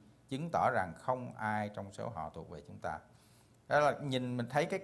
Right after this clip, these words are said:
kết quả để biết rằng chúng ta có được cứu hay không. Chứ họ, à, à, à,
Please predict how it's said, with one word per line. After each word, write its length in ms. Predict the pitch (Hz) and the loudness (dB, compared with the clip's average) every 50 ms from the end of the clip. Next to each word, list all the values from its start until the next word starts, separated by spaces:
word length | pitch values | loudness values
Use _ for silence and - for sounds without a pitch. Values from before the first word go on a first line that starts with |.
| - | 8
kết 140 | 202 226 233 - | 8 8 8 8
quả 220 | - 90 82 113 139 | 6 4 6 6 6
để 100 | - 120 | 4 2
biết 220 | 139 147 175 202 - | 0 0 0 2 2
rằng 160 | 127 107 98 - | 2 2 2 -2
chúng 160 | 131 147 156 | -6 -4 2
ta 360 | - 120 117 117 113 113 113 117 - - - - - _ - - _ _ - _ _ _ - - _ _ _ - - | 4 6 8 8 6 4 2 -2 -8 -16 -20 -20 -20 _ -20 -20 _ _ -20 _ _ _ -20 -20 _ _ _ 0 4
có 320 | 156 151 175 208 226 233 | 6 8 8 10 8 8
được 240 | 190 - - - - | 6 4 0 0 0
cứu 180 | - 135 156 180 | 0 2 2 4
hay 120 | 165 123 | 2 2
không. 260 | 110 - 127 113 104 92 - - - - - - - - _ - - | 2 4 4 4 4 2 -4 -14 -20 -20 -20 -20 -20 -20 _ -12 -4
Chứ 80 | - 147 | -2 0
họ, 120 | 147 139 | 2 2
à, 240 | 107 90 107 113 110 110 | 2 4 4 2 2 2
à, 240 | 110 107 107 107 107 110 107 107 | 2 2 4 2 2 0 0 0
à, 160 | 107 104 104 | 0 0 0